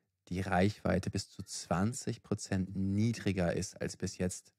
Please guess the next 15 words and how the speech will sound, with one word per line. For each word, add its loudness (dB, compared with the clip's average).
angegeben -2
wird. 0
Schlichtweg, -2
weil 0
die 0
Tests, -2
mit 0
denen 2
die 2
Reichweiten 2
ermittelt -2
werden, -4
nicht -6
sauber 2
sind. -4